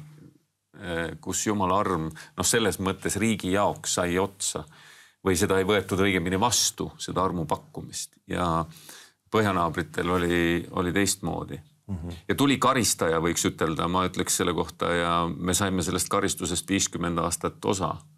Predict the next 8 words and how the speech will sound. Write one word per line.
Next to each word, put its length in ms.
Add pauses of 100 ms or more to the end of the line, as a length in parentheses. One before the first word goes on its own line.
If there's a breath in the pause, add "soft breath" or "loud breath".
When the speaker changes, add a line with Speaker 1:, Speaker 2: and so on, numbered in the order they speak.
(140)
Speaker 2:
Mhm. 280 (580)
Speaker 1:
Et, 380
äh, 360 (1500)
kui 100
me 60
mõtleme 440
korraks 560
ja 260